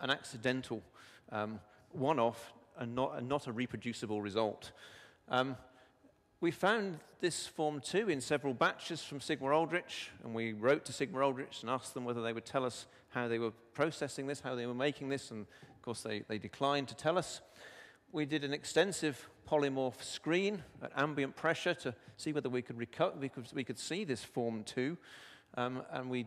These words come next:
and we really, we, we, we, we couldn't. We, we never saw it again, all right? So Joel Bernstein has written a,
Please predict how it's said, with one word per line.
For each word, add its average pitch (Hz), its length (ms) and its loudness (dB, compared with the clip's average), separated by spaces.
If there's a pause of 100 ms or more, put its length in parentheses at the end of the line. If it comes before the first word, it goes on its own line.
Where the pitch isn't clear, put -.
(120)
and 117 140 -8
we 117 160 -4
really, 117 440 -4
we, 113 120 -6
we, 107 120 -6
we, 113 200 -2
we 113 100 -4
couldn't. 98 380 -6
We, 104 180 -6
we 110 100 -6
never 107 200 -4
saw 104 220 -4
it 98 100 -4
again, 98 320 -6 (320)
all 104 80 -6
right? - 180 -6
So 110 300 -4 (1040)
Joel 139 200 2
Bernstein 131 500 4
has 110 140 -2
written 131 260 -2
a, 110 160 2